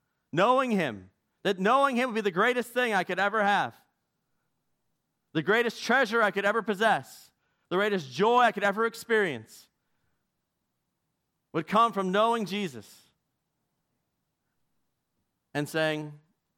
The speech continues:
"I'll go where he wants me to go and I'll say what he wants me to say." Mark wants us to see as we walk through this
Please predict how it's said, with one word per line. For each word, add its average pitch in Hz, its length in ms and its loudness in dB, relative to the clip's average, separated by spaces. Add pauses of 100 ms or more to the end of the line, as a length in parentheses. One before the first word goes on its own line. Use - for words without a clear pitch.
(220)
"I'll 139 120 -2
go 147 140 -4
where 156 140 -2
he 156 60 -4
wants 160 220 -6
me 160 60 -14
to 156 80 -10
go 170 280 -8
and 117 100 -10
I'll 98 100 -14
say 120 220 -12
what 143 80 -10
he 147 60 -10
wants 147 220 -12
me 151 80 -16
to 151 80 -18
say." - 340 -20 (1800)
Mark 147 280 -2
wants 147 320 -4
us 131 380 -6
to 123 380 -6 (680)
see 156 340 -6
as 131 140 -6
we 135 80 -10
walk 123 260 -6
through 127 220 -12
this 101 340 -16